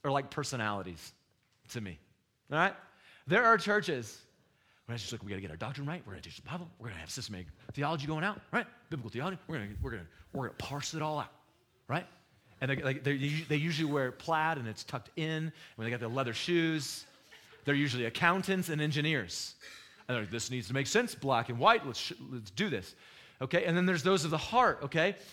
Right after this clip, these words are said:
And they're a little bit more flowy, right? Sh-, big, big baggy shirt, maybe some multicolored, right? Rain sticks,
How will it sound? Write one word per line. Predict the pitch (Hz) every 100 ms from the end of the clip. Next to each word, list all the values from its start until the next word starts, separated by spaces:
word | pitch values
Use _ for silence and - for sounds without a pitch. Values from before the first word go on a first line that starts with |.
| - -
And | 190 202
they're | 226
a |
little | 220 233 240
bit | 226 226 190
more | 196 196 226 226 - - - -
flowy, | - 156 165 165 196 180 - _ _ _ _ _ _ - -
right? | 139 156 - -
Sh-, | - - - - - -
big, | 160 160 160
big | 143 156
baggy | 160 160 156
shirt, | - 175 185 - - 131
maybe | 139 139
some | 147
multicolored, | 156 156 151 190 185 196 208 196
right? | - 156 196 -
Rain | 139 165 175
sticks, | - 190 202 - - -